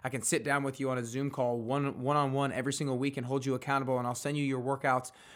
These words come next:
for you to do on your own, whether it's at home or at a gym, whatever you have, whatever equipment you have available to you, I will tailor the workout to that, and I will tailor the workout to your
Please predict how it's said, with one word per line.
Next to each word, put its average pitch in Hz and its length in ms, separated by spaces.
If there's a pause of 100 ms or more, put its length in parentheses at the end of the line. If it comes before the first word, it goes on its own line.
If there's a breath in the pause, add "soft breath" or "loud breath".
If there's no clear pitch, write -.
for 147 140
you 143 80
to 131 80
do 143 220
on 135 100
your 127 160
own, 143 240
whether 127 260
it's 127 140
at 127 120
home 139 300
or 131 80
at 127 80
a 123 60
gym, 135 240
whatever 143 220
you 147 120
have, 147 180 (140)
whatever 147 320
equipment 147 320
you 139 80
have 135 80
available 127 400
to 190 140
you, 214 240 (260 loud breath)
I 135 80
will 131 140
tailor 156 560
the 151 80
workout 135 520
to 127 100
that, 139 220
and 131 120
I - 20
will 120 140
tailor 147 340
the 135 80
workout 123 380
to 123 100
your 120 320